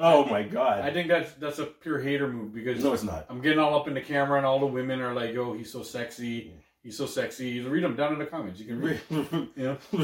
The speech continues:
Speaker 1: Where?
Speaker 2: "He's so sexy, that motherfucker, man. Holy shit, two hundred pounds of sexy."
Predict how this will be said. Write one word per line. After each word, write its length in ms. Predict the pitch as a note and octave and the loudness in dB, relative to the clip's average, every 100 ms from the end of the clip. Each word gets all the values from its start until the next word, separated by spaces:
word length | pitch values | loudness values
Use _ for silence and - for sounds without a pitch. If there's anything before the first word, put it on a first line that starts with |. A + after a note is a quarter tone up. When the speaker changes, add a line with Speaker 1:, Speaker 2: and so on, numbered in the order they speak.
| - D#3+ C#3 | 0 -4 -2
Speaker 1:
Where? 380 | E3 D3 - - - _ | 2 2 2 -2 -16 _
Speaker 2:
"He's 180 | F3+ - | -12 -2
so 140 | E3 | 0
sexy, 460 | D3+ D#3 C#3+ D3+ C#3+ | 0 0 -2 -2 0
that 220 | C#3 A#2+ | 0 0
motherfucker, 640 | B2+ B2+ B2+ C3+ C3+ C3+ B2+ | -4 -6 -8 -12 -10 -10 -6
man. 220 | C3 B2+ | -6 -4
Holy 320 | C3 C#3+ C3+ | -2 -2 -4
shit, 280 | - D3+ - | -8 -8 -8
two 180 | - D#3 | -8 -6
hundred 340 | D#3+ C#3+ C#3+ | -4 -4 -6
pounds 300 | D3 C#3 B2+ | -4 -4 -4
of 120 | B2+ - | -8 -12
sexy." 540 | D3 B2+ B2+ C3 C3 | -8 -6 -6 -8 -10